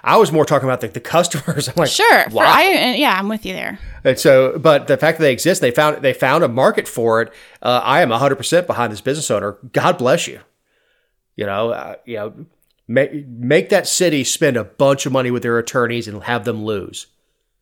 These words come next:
Speaker 1: I can't believe this, the city wants to take it that far. They've already been s-, they got smacked down by the Ninth Circus.
Speaker 2: Yeah.
Speaker 1: So they've already been smacked down by, by, by,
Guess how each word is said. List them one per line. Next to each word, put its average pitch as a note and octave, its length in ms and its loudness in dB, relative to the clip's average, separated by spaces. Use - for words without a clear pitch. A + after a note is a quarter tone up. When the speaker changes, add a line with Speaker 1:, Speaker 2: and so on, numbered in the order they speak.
Speaker 1:
I D#3+ 140 2
can't F#3+ 200 2
believe C#3+ 200 2
this, A#2+ 160 -6
the C#3 80 -2
city D3+ 180 0
wants D3 160 -2
to - 80 -8
take F3+ 220 0
it E3+ 60 0
that G2 200 -6
far. A2 160 0
They've C3 140 -2
already F3+ 140 4
been D3 80 -2
s-, - 120 -8
they D3+ 180 -4
got F3+ 180 0
smacked F3+ 360 -2
down F3+ 180 2
by D#3 120 2
the D3 60 -2
Ninth D3+ 240 -4
Circus. - 560 -4
Speaker 2:
Yeah. G#3+ 100 -10
Speaker 1:
So D3 440 4
they've E3 260 0
already G3+ 140 4
been F3 60 -4
smacked E3+ 280 -2
down E3+ 220 0
by, C3+ 180 2
by, C#3 440 -2
by, C3+ 560 -2